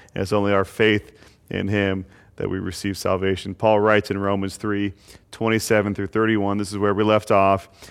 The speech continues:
"Then what becomes of our boasting? It is excluded. By what kind of law?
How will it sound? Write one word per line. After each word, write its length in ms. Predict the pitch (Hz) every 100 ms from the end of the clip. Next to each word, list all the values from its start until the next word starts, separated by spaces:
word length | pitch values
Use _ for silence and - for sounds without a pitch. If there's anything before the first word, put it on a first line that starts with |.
| -
"Then 260 | - 113 110
what 240 | 113 139
becomes 480 | 139 135 131 120 113
of 100 | 110
our 140 | 113 110
boasting? 760 | 110 113 110 - 107 87 98 - _ _
It 460 | 113 120 123 - _
is 400 | 110 110 113 95
excluded. 1000 | - 107 - - - 107 113 107 95 90 - _ _ -
By 120 | 104
what 260 | 101 123 -
kind 220 | 135 127
of 140 | 110
law? 500 | 120 127 143 180 190